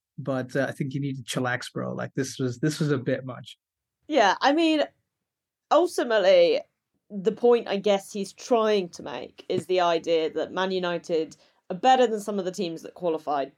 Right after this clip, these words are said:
Speaker 2: for the Champions League to get to the group stage. I mean, if you look at it, I just think it, that's really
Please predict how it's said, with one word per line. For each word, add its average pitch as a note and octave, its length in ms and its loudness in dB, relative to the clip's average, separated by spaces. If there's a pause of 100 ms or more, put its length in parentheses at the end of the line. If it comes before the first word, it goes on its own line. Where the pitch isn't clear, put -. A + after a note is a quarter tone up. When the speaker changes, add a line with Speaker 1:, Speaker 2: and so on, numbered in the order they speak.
(140)
Speaker 2:
for F3 100 -4
the E3 80 -4
Champions D3 480 -10
League B2+ 260 -8
to - 80 -20
get - 160 -6
to D#3+ 80 -20
the E3 80 -10
group F3 260 -4
stage. F#2+ 640 -6 (920)
I B3 60 2
mean, D#4+ 160 4
if D#4 160 -4
you E4 160 4
look F#4+ 220 2
at C#4+ 80 6
it, F#3+ 180 4
I G#3+ 100 -8
just D4+ 280 -2
think C#4 280 0 (120)
it, - 160 -8
that's - 300 -8
really B3 360 -2